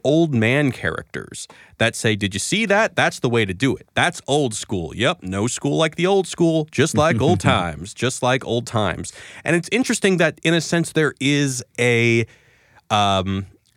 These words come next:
Speaker 1: salvation is achieved by going back to the way things were, the things, the way things were in, like, the fifties and sixties, back when it was, you know, the glory days of Elastigirl and Mister Incredible.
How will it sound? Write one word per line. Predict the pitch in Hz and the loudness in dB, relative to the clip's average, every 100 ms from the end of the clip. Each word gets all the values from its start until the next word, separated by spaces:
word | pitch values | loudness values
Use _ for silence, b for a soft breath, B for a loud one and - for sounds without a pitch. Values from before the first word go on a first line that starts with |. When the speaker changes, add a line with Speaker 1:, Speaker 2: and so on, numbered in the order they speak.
| - | -10
Speaker 1:
salvation | - 147 123 135 151 - 127 113 107 - | 0 2 2 0 0 0 0 0 -4 -2
is | 117 107 - | -2 0 -4
achieved | - - 139 107 107 | -4 0 2 0 0
by | 107 104 104 117 | 2 2 0 0
going | 120 143 143 | 0 2 2
back | 117 117 139 - - _ | 2 2 0 -4 -16 _
to | - | -4
the | 120 | 0
way | 110 120 | 2 2
things | - 117 113 98 | 2 0 0 -2
were, | 95 123 101 - 113 | 0 2 2 -2 -2
the | 104 | -2
things, | - 123 120 104 | 2 2 2 0
the | 113 | 0
way | 117 120 | 2 2
things | - 120 110 | 2 0 2
were | 107 123 123 | 2 2 4
in, | 120 | 2
like, | 120 | 0
the | 110 | 0
fifties | 127 120 120 123 | 0 0 0 0
and | 110 | 0
sixties, | 139 - 113 92 | 0 0 0 0
back | 104 107 110 | 0 2 2
when | 107 | 0
it | 95 | 2
was, | 104 - B B B | 0 -2 B B B
you | 107 | 0
know, | 101 95 - | 2 2 0
the | 113 101 | -2 0
glory | 107 127 120 | 2 2 4
days | 120 123 | 2 2
of | 120 | 2
Elastigirl | 117 117 120 107 117 120 | 2 2 0 -2 0 2
and | 117 | 0
Mister | - 117 | 0 -2
Incredible. | 107 131 113 87 | 0 0 0 -4